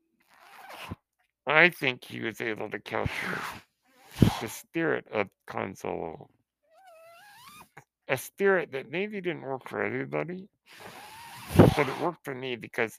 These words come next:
I see, as I just discussed, the character that I think Han Solo really is.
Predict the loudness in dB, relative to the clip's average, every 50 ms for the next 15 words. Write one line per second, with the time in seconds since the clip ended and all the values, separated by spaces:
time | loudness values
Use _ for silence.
0 | -10 _ 2 2 4 4 2 -2 -8 -14 -12 -10 -10 -8 -8 -8 -8 -10 -10 -12
1 | -14 -18 -20 _ _ _ _ _ _ _ _ _ _ _ _ _ _ -20 -20 -20
2 | -20 -20 -20 -20 -18 -16 -16 -16 -14 -14 -14 -16 -16 -18 _ _ _ _ _ _
3 | _ _ _ _ _ _ _ _ 2 2 4 4 4 4 4 2 -4 -6 -6 -10
4 | _ _ -10 -10 -10 -10 -8 -4 -2 -2 -2 -2 -4 -10 -12 -18 -20 -20 _ _
5 | _ _ _ _ _ _ _ -20 -20 -20 -20 -18 -18 -20 -20 -20 -20 _ _ _
6 | _ _ _ _ _ _ _ _ _ -20 -20 -16 -14 -14 -14 -14 -18 -20 _ _
7 | _ _ _ _ _ -8 -8 -4 0 2 2 2 2 0 -4 -6 -6 -6 -6 -8
8 | -12 _ _ _ _ _ _ _ _ _ _ _ _ _ _ _ _ _ _ -2
9 | -2 -2 0 4 4 6 6 4 2 -2 -4 -2 -4 -6 -4 -4 -6 -6 -6 -6
10 | -6 -4 -4 -4 -4 -4 -2 -2 -2 -2 -4 -6 -8 -12 -14 -18 -18 -18 -18 -20
11 | -20